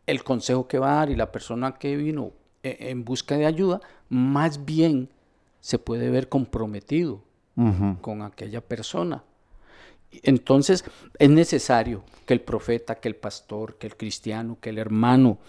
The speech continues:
Speaker 1: entienda bien lo que Dios va a hacer.
Speaker 2: Sí, a veces, a veces ya Dios me dijo a mí lo que yo tengo que hacer.
Speaker 1: Ajá.
Speaker 2: Y sin embargo ando buscando más voces.
Speaker 1: Ajá.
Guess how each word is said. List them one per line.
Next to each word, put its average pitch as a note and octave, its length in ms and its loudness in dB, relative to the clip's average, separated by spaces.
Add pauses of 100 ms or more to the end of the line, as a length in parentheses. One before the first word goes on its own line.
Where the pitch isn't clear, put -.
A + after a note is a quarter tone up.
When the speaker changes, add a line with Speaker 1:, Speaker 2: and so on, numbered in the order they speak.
(260)
Speaker 1:
entienda A#2 580 4
bien A2 300 -8
lo A2 100 -10
que - 140 -14
Dios G#2 320 -10
va G#2 40 -10
a - 20 -10
hacer. - 320 -16 (440)
Speaker 2:
Sí, - 300 0
a B2+ 80 4
veces, A#2+ 580 2
a A2+ 100 0
veces A2+ 340 -2
ya C3+ 160 4
Dios C#3+ 280 4
me C#3+ 140 0
dijo C#3 240 0
a C3 60 2
mí D3+ 180 0
lo C#3 160 -2
que G#2+ 120 -8
yo G#2 120 -2
tengo A2+ 320 -6
que G#2 120 -8
hacer. C3+ 400 -8 (160)
Speaker 1:
Ajá. G#2+ 340 -4 (320)
Speaker 2:
Y A2+ 320 2
sin A#2 280 -2
embargo A2+ 400 4
ando B2+ 180 2
buscando A#2+ 440 -4
más A#2 220 0
voces. G#2+ 580 -6
Speaker 1:
Ajá. G2 360 -8